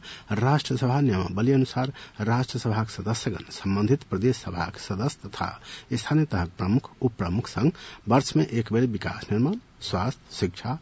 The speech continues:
विपद व्यवस्थापन सहितक विषय में समन्वय बैठक करबाक प्रावधान अनुसार कार्यक्रम निर्धारण कयल बतौलनि। अध्यक्ष दाहाल राष्ट्र सभाक संदर्भ में प्रथम बेर कार्यक्रम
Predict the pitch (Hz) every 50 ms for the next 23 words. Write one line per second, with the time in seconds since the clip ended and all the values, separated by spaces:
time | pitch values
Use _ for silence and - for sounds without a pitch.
0 | - - - - - 123 120 - 165 165 151 110 98 90 90 - - - 101 95
1 | - 131 139 139 - - - 90 92 90 127 120 - 98 90 85 85 - - 123
2 | 156 202 - - - - - - - 110 113 123 127 131 143 156 147 113 95 90
3 | 90 - - 87 - - 98 95 90 - 95 - - - 104 90 87 - 101 113
4 | 123 127 123 127 - - 127 127 135 - - - - - - - 139 135 131 -
5 | 156 151 147 135 107 87 80 78 82 82 - - - - 92 - - - 113 120
6 | - - 101 - 101 117 - - - - - - - - - - 104 107 107 127
7 | 170 - - - 90 80 - - 92 101 156 - - - - - - 107 117 131
8 | 147 160 - - 160 147 - 131 127 143 165 170 - - - 101 95 90 113 135
9 | - 104 127 175 - - - - - - - - - - - - - 123 123 -
10 | - - 160 170 170 160 143 98 98 117 143 156 123 - - - - - 117 117
11 | 117 117 - - 151 156